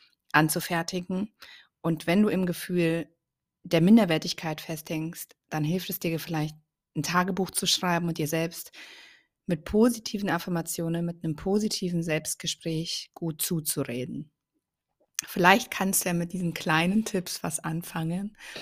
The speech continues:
Das würde mich unglaublich freuen. Wenn du es noch nicht gemacht hast, darfst du super gerne mein Buch vorbestellen. Ich pack dir noch mal alle Infos dazu in die Shownotes von der Podcast-Folge. Und in der nächsten Folge wird's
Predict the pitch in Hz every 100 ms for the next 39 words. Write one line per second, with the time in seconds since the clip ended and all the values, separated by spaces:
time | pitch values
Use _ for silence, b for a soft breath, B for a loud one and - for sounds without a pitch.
0 | B B B - 180 175 165 185 165 165
1 | 156 160 156 - - 147 160 160 202 _
2 | B B B B B B _ _ _ _
3 | _ _ _ _ _ _ _ _ _ _
4 | - 180 285 359 294 247 - 170 165 -
5 | 185 165 - - _ _ _ 170 160 -
6 | 175 - - 175 160 156 151 151 208 262
7 | - 170 175 - 165 156 160 - 170 175
8 | 170 156 165 - 156 156 170 170 - 160
9 | - - - 170 160 165 - 160 160 160
10 | 160 - 170 165 160 - 233 240 - 214
11 | 202 - - 175 165 170 170 170 B B
12 | B B B B _ - 165 160 151 -
13 | _ - 160 160 170 180 175 - 170 160
14 | 156 160 156 -